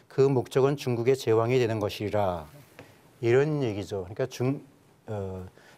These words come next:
연개소문이 일찍부터 중국에 갔다는 기록은 많이 있고 또 심지어 중국에 가서 당태종과 만났다는 그 기록까지 그 야사에는 많이 남아 있습니다. 지금 여기에서 얘기하는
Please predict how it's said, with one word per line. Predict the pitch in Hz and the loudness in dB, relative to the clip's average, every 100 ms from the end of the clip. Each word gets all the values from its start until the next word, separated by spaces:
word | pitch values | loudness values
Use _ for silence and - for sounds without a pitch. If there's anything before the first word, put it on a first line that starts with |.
| - | 0
연개소문이 | 120 135 143 139 135 156 | 2 4 4 2 0 -2
일찍부터 | 160 110 - - - 151 | -2 -4 -6 -8 -2 0
중국에 | 147 127 131 127 139 131 120 | 0 -2 0 2 4 4 0
갔다는 | - - _ 135 131 | -4 -12 _ 0 0
기록은 | 127 123 131 143 | -2 0 2 2
많이 | 135 107 123 | 2 0 0
있고 | 101 117 107 85 - - - | -2 -2 -2 -4 -12 -20 -2
또 | 131 | -2
심지어 | - 147 135 127 143 | 0 -2 2 2 2
중국에 | 135 120 123 131 | 0 -2 2 2
가서 | 123 - 143 156 - - - - - | 2 2 -2 -2 -12 -20 -20 -20 -6
당태종과 | 113 120 143 123 123 131 | -4 0 2 2 2 2
만났다는 | 120 101 120 120 123 117 117 | 0 0 0 0 -2 -2 -4
그 | 123 | -6
기록까지 | - 123 127 139 120 127 120 - _ _ _ _ | 0 0 0 0 0 0 -2 -8 _ _ _ _
그 | - 117 | -4 2
야사에는 | 107 110 123 120 | 2 2 2 2
많이 | 123 101 117 | 0 -2 -2
남아 | 117 101 104 | -2 -4 -4
있습니다. | - 98 85 85 82 _ - - - | -6 -10 -10 -12 -16 _ -20 -20 -14
지금 | - 143 156 | 0 2 4
여기에서 | 123 131 135 147 | 4 4 2 2
얘기하는 | 139 131 127 127 139 147 | 4 4 4 2 0 -2